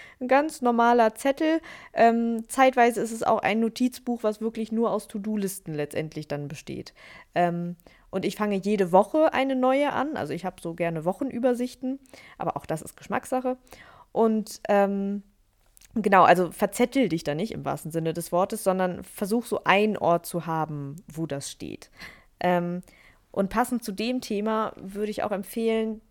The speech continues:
dass du generell schaust, dass du dich nicht in so viel Tools vergräbst. Also auch wenn du irgendwie Ideen brainstormst oder verschiedene Projekte hast, ähm, entweder schaust du, dass du dir wirklich ein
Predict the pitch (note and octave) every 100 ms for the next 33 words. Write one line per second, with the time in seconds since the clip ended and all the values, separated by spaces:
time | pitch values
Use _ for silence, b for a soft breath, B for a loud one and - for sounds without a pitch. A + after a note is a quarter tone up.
0 | - G#3 - G#3 G3+ G3+ G3 G#3+ A#3+ B3
1 | - G#3 F#3+ G#3 - - F#3+ F#3+ G3 F#3+
2 | G#3 G#3 G3+ - F#3 F#3+ F#3+ F#3+ F#3+ G#3+
3 | G#3+ G3+ - E3+ E3 D3+ D#3+ D#3 - -
4 | F3 - G#3 F#3+ F#3+ F3+ G3 F#3 F#3 F3
5 | B B B B A3 G3 A3+ A3 G3 F3+
6 | F3 F3+ - F3+ F3 F3 F3 - A3+ A3+
7 | - A3+ A#3 - A#3+ E3+ F3+ - F3+ F3+
8 | F#3 - B B B B - G3+ G3+ G3+
9 | - - C4+ D#4 C#4 - B3 C4+ A#3+ A#3
10 | A3 G#3 G#3 G#3 - F#3+ G#3+ D4